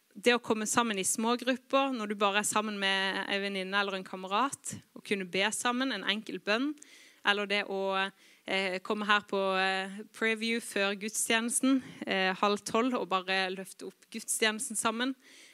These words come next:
eller det å være med på bønnemøte, bare det å også begynne å øve seg på å be høyt, det tror jeg er kjempeviktig, for det er en kraft, det er et kraftig våpen som vi har fått.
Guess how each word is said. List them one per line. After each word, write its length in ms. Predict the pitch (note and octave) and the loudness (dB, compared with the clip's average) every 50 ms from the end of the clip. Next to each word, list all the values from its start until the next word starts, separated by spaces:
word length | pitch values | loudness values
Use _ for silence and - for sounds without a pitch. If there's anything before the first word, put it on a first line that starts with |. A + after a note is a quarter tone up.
| _ - | _ -2
eller 220 | G#3 G3+ G3 G3+ | -2 0 0 0
det 160 | G3 G3 F#3+ F#3+ | 2 2 2 2
å 220 | G3 G3 F#3+ F#3+ | 2 2 2 2
være 180 | F#3+ F#3+ F#3 G3 | 2 0 0 0
med 160 | F#3+ F3+ - | -4 -4 -4
på 100 | - F#3 | -6 -4
bønnemøte, 800 | F3+ F#3+ A3+ A3+ A3+ A3+ A3+ A3+ A#3 A3 - - A#3+ A#3+ B3+ B3 _ - - - - - _ _ - | 0 0 0 2 0 -2 -2 -2 -2 -2 -4 -2 -2 -2 -2 -2 _ -16 -20 -20 -20 -20 _ _ 0
bare 400 | G#3+ G#3 G3 G#3+ A3 A3 G#3 - - F#3+ | 0 2 2 4 2 2 2 -2 -6 -4
det 200 | F#3 G#3 G#3+ G#3+ | 0 0 0 0
å 240 | - - G3 G3+ G3 - - - - - | 0 0 -2 -2 -2 -4 -12 -16 -10 -8
også 260 | G#3+ G3+ - - F#3+ - _ _ _ _ _ _ - | -8 -6 -6 -8 -10 -12 _ _ _ _ _ _ -20
begynne 400 | - F#3+ F#3 A3 A3+ A3+ G3+ G3 | -8 -4 -2 -2 0 0 -2 -2
å 60 | - | 0
øve 320 | - G3 F#3 F3+ F3+ F#3+ G#3+ | 2 2 2 2 0 -2 -4
seg 180 | - G3 - | -4 -4 -6
på 160 | - - F#3+ F3+ | -6 -8 -10 -8
å 60 | E3+ | -6
be 180 | F#3+ F#3+ G3 - - | -6 -8 -8 -8 -6
høyt, 420 | A#3 A3 G3+ - - - - - - _ _ | -6 -6 -6 -8 -12 -16 -14 -14 -16 _ _
det 140 | - G3+ G3+ | -6 -6 -4
tror 160 | - - G#3 | -2 -2 -2
jeg 140 | G3+ G3+ - | 0 0 0
er 100 | - F#3+ | 0 -2
kjempeviktig, 460 | F3 E3 - G3 A3+ A3 - - - | -2 -2 -2 -2 -2 -2 -4 -8 -10
for 100 | - - | -10 -8
det 100 | - - | -6 0
er 160 | - G3+ G3+ | 2 2 2
en 180 | F#3+ F#3 F#3+ F#3 - _ _ _ _ _ - | 2 0 -4 -10 -12 _ _ _ _ _ -16
kraft, 380 | - - - G#3+ G#3+ - - | -14 -10 -8 -8 -10 -6 -4
det 80 | - A3 | -4 -4
er 60 | G#3+ - | -4 -6
et 80 | - | -8
kraftig 380 | - - G#3+ - - - A3+ G3+ | -8 -8 -8 -8 -8 -8 -8 -8
våpen 360 | G3 G#3 G#3 - - - F3+ F3 | -8 -8 -10 -10 -14 -14 -12 -10
som 160 | - G3+ G3 | -10 -6 -4
vi 80 | F#3+ F#3 | -2 -2
har 100 | F3+ - | -4 -4
fått. 400 | - - - _ - - - | -10 -20 -16 _ -10 -10 -10